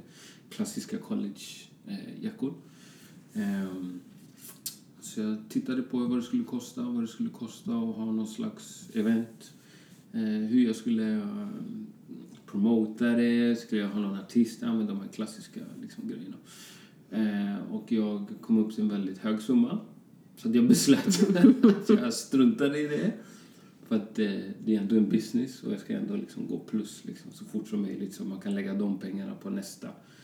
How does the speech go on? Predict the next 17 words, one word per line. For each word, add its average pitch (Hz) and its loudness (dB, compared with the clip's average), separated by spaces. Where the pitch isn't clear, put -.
kollektion, 107 -4
liksom, 98 -6
eftersom 95 -6
man 98 -2
måste 98 -6
ligga, 98 -6
ligga 107 -2
ungefär, - -4
eh, 101 -8
sex - -12
månader 107 -6
innan, 98 -2
liksom, - -12
man - -8
släpper - -16
och - -16
sådär. - -18